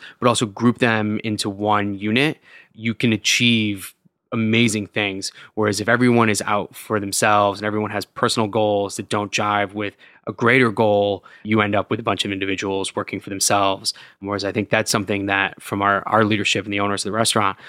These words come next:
have done an amazing job of providing goals for the restaurant, whether it was three Michelin or four New York Times or now number one Pellegrino. You know, having a goal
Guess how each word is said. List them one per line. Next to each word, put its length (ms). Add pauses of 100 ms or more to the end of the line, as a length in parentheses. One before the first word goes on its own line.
have 100
done 140
an 60
amazing 540
job 420
of 300
providing 440
goals 380
for 80
the 60
restaurant, 440
whether 340
it 220
was 460 (320)
three 160
Michelin 640
or 760 (140)
four 200
New 80
York 140
Times 560
or 60
now 260
number 300
one 280
Pellegrino. 720 (300)
You 100
know, 60
having 300
a 20
goal 640